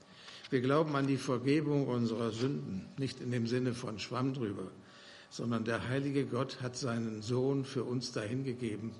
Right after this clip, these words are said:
damit wir Zugang zu ihm haben. Sünden, die wir begangen, äh, begangen haben oder noch tun werden. Wir glauben letztendlich,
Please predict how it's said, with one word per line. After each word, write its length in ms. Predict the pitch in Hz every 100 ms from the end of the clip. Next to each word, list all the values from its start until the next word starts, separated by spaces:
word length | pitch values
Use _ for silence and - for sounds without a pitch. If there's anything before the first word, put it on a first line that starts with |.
| - - - - -
damit 360 | 117 120 120
wir 140 | 131 117
Zugang 480 | - 139 127 117 117
zu 160 | -
ihm 320 | - 120 107
haben. 320 | 92 101 95 90 - - - - - - -
Sünden, 440 | 123 147 143 135
die 140 | 123 113
wir 120 | 113
begangen, 720 | 117 117 120 131 - - 117 - 131 143
äh, 60 | 120 107 110
begangen 520 | 120 117 123 123 117
haben 320 | 117 113 110 101 - - -
oder 240 | 123 120
noch 220 | 117 117
tun 340 | - 143 113 95
werden. 340 | 98 92 - - - - - - - -
Wir 100 | 135
glauben 320 | 120 139 139
letztendlich, 680 | 135 143 - 147 147 151 151